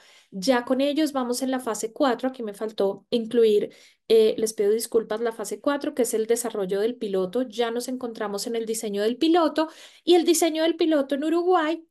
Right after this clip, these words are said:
está enfocado en una zona de Uruguay que se llama Rocha. Es una intendencia, y en esta intendencia estamos trabajando en la estrategia para poder construir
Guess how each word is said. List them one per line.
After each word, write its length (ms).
está 560
enfocado 920
en 220
una 260
zona 400
de 100
Uruguay 440
que 100
se 140
llama 260
Rocha. 560
Es 220
una 360
intendencia, 1080
y 200
en 160
esta 300
intendencia 920
estamos 600
trabajando 800
en 180
la 80
estrategia 720
para 240
poder 280
construir 760